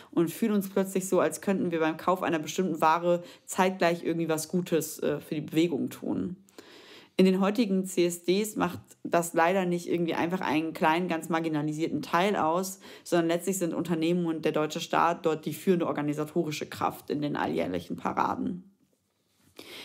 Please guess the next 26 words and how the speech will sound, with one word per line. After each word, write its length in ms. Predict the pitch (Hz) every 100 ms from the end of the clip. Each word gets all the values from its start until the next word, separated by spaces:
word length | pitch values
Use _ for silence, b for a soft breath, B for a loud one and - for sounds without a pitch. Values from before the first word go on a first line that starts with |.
| B
Hier 220 | - 233
kommen 240 | 240 214 202
wir 140 | 190
zu 160 | 190 -
einem, 380 | 160 160 156 - -
ja, 240 | 165 147
Widerspruch, 720 | 165 214 175 - - 151 -
den 180 | - 175
wir 100 | 165
uns 120 | 160
einfach 160 | 156 156
stellen 400 | - 175 196 185
müssen 220 | 170 170
und 140 | 156
der 100 | 160
sich 180 | 156 156
innerhalb 480 | - 180 165 160 160 B B B -
der 120 | 160
C 160 | - 160
S 140 | 143
Ds 200 | 165 160
nicht 180 | 151 -
auflösen 480 | 202 208 151 156 170
lässt. 320 | - 156 -
Der 80 | 160
Widerspruch, 560 | 175 196 190 196 196